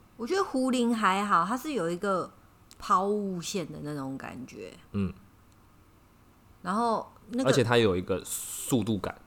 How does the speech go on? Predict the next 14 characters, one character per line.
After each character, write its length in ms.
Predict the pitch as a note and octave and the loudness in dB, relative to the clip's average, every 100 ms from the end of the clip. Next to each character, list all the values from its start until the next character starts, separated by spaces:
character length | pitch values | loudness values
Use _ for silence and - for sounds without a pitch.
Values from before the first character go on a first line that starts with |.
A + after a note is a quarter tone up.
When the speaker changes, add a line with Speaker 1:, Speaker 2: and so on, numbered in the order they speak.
| - | -2
Speaker 1:
对， 320 | C4+ E3+ F3 | 0 0 -2
它 120 | B3 | -2
就 120 | C4+ | -2
是 320 | C4 C4+ B3+ G#3 | -4 -2 -4 -2
那 160 | A#3 B3 | -2 -2
种 260 | G3+ F3 D#3 | -2 -4 -4
一 100 | G#3 | -4
个 400 | G#3 F#3+ F3 G#2+ | -2 -2 -4 -6
蛮， 520 | C3+ F#3 F#3 F#3+ F#3 - | -6 -4 -2 -4 -6 -10
就 140 | G#3 | -12
是 160 | G3+ G#3 | -6 -4
有 180 | F3+ F3+ | -4 -4
一 80 | |
个 160 | F#3 | -6